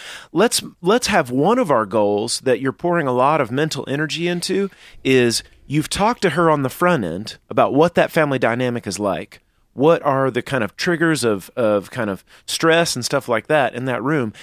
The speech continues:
And then you're kind of watching for that. And then you have, and then you're able to, you know, be there for her in the, in the potentially kind of weird things of her family.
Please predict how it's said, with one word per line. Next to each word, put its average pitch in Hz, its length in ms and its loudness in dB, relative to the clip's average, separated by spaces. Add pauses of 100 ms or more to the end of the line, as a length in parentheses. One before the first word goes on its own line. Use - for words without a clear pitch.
(180)
And 135 120 -2
then 139 100 0
you're 208 140 0
kind 320 200 -2
of 170 80 0
watching 120 440 0
for - 160 -12
that. 71 280 -12 (220)
And 135 140 -2
then 165 100 0
you 214 140 0
have, 202 280 4 (160)
and 147 200 -4
then 147 200 0
you're 208 220 4
able 156 220 2
to, 107 280 0
you 131 140 -2
know, 92 220 -2 (460)
be 170 180 2
there 175 200 6
for 135 200 0
her 127 420 2
in 143 240 -2
the, 127 160 0 (120)
in 147 160 -2
the 135 60 2
potentially 143 520 -2
kind 127 180 -2
of 95 80 -8
weird 123 320 0
things 123 260 -4
of 110 80 -10
her 110 120 -4
family. 127 500 -4